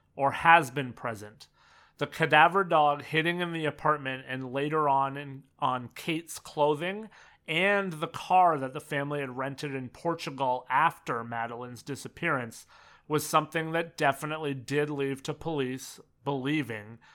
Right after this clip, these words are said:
that there may be more going on with the McCanns.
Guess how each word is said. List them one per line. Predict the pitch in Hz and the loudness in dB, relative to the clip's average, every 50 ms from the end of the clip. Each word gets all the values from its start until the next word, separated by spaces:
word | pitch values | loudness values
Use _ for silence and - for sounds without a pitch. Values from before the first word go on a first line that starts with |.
| _ _ | _ _
that | - 135 131 135 | -4 -4 -2 -2
there | 139 135 | -2 -2
may | 131 127 131 135 143 143 | 0 0 0 2 2 2
be | 135 127 131 131 | 0 -2 -4 -6
more | 131 131 123 120 123 120 | -6 -6 -6 -8 -8 -10
going | 113 123 123 127 127 127 | -8 -8 -8 -8 -8 -8
on | 117 107 104 107 107 110 107 | -8 -8 -8 -10 -10 -12 -12
with | 113 110 - | -14 -12 -12
the | - 120 | -12 -12
McCanns. | 113 113 113 - - 127 113 107 101 95 104 120 120 - - | -12 -12 -12 -10 -8 -8 -8 -8 -10 -14 -18 -20 -20 -20 -20